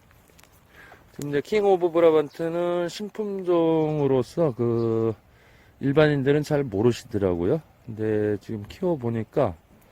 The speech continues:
어, 굉장히 속성수이면서, 어, 울타리목으로 경계, 차폐용도 이런 목적으로,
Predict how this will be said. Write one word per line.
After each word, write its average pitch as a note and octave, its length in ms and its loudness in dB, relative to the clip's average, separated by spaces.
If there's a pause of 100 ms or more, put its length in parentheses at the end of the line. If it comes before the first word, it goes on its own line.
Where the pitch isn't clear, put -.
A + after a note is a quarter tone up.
(400)
어, G#2 240 -18
굉장히 A#2 320 -6
속성수이면서, A#2 1200 -4 (880)
어, F#2+ 380 -14
울타리목으로 G#2 1120 -4
경계, G2+ 640 -6
차폐용도 A#2+ 960 -4 (960)
이런 A2 180 -8
목적으로, A2 720 -6